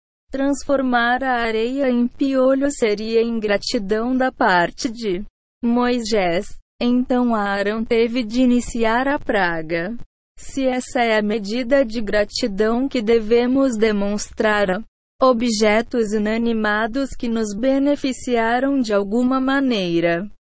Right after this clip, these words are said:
temos de ser ainda mais gratos ao ser humano que nos ajudou. A areia não tem sentimentos,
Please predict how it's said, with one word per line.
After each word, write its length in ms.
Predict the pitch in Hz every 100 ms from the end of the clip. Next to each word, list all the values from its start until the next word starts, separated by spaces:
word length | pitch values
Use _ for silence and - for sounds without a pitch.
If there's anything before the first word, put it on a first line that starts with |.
| _
temos 380 | 277 269 269 269 208
de 120 | 220
ser 280 | - 240 220
ainda 460 | 202 220 233 233 226
mais 400 | 220 220 254 240
gratos 560 | 240 226 226 226 247
ao 160 | 208 202
ser 240 | - 214
humano 560 | 214 214 214 226 247 269
que 160 | 269
nos 240 | 185 226 220
ajudou. 800 | 254 233 285 220 202 175 165 202 - _ _ _ _ _ _
A 200 | 233 240
areia 400 | 254 240 240 254
não 260 | 247 226 220
tem 220 | 220 220
sentimentos, 1080 | - 233 247 - 277 220 170 160 - 170